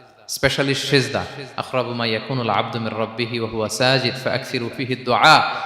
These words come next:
বান্দা যখন সেজদায় থাকে, আল্লাহ সবচেয়ে কাছে থাকে। তো আমরা তো আল্লাহর সবচেয়ে কাছে যেতে চাই এই ক্রিম টাইমটাতে, কি বলেন? আমরা যেন লম্বা সময় সেজদাতে থাকি। কিন্তু আমাদের অনেকের যেটা হয়,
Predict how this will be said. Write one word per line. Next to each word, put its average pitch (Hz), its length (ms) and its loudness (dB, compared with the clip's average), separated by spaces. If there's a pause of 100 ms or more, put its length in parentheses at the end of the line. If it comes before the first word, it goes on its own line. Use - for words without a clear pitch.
(540)
বান্দা 123 180 2
যখন 135 200 -2
সেজদায় 147 400 2
থাকে, 165 220 -2
আল্লাহ 131 180 0
সবচেয়ে - 320 -4
কাছে 120 240 2
থাকে। - 240 -6 (120)
তো 131 60 -2
আমরা 127 160 -4
তো 143 100 -4
আল্লাহর 131 260 -2
সবচেয়ে - 260 -8
কাছে 135 260 4
যেতে 127 300 0
চাই 95 300 -2
এই - 80 -8
ক্রিম 117 320 -6
টাইমটাতে, 101 400 -6
কি 135 100 -2
বলেন? 101 260 0 (520)
আমরা 104 140 -6
যেন 123 160 -4
লম্বা 110 280 0
সময় 131 300 0 (460)
সেজদাতে 127 560 2
থাকি। 98 340 -8 (1300)
কিন্তু 135 200 -2
আমাদের 143 280 4
অনেকের 143 320 0
যেটা 143 200 2
হয়, 123 260 4